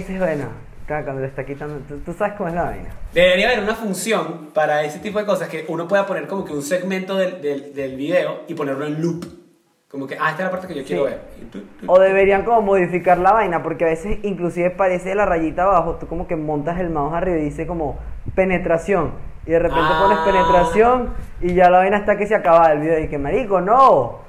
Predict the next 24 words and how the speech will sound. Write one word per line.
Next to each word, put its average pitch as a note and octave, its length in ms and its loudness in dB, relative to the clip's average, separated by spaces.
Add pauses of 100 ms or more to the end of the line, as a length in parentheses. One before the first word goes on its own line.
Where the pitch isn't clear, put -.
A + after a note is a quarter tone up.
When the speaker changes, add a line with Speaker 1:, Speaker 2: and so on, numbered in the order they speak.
(240)
Speaker 1:
O, D3+ 80 -10
o, D#3 300 0
o F3 60 6
es E3+ 80 2
una G3+ 280 0
parte G#3 320 2
que E3+ 120 0
no, F3+ 140 0
o E3+ 60 -2
sea, F3+ 120 0
te D#3+ 120 -2
venden F3 240 -2
una A#3+ 160 2
vaina B3 320 2
que E3+ 120 -2
no F3+ 200 -2
es, E3 240 -6 (400)
Speaker 2:
Sí, C#3+ 180 -4
Speaker 1:
que D#3 80 -4
Speaker 2:
sí, D#3 60 -4
Speaker 1:
no F3 80 0
Speaker 2:
sí, F3 60 0 (140)
Speaker 1:
es. C#3 120 -10
Speaker 2:
sí. C3 260 -14